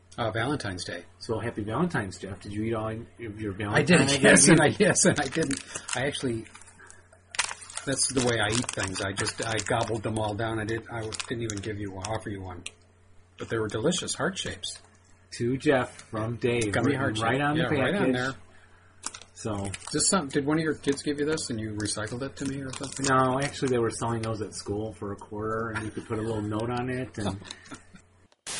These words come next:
Speaker 1: <laughs>
Speaker 2: and there may be more coming. So
Speaker 1: Wow.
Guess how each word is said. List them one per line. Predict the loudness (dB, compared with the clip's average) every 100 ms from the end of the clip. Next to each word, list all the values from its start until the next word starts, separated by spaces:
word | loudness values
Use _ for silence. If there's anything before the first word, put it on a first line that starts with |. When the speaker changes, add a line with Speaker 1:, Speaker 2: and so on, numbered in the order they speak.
| -6 -6 -6 -6 -6 -8 -8 -8 -10 _ _ _ -20 _ _ -14 -6
Speaker 1:
<laughs> |
Speaker 2:
and | -2 0 0
there | 0
may | 2 2
be | 4
more | 4 2
coming. | 6 6 8 6 0
So | 2 4
Speaker 1:
Wow. | 2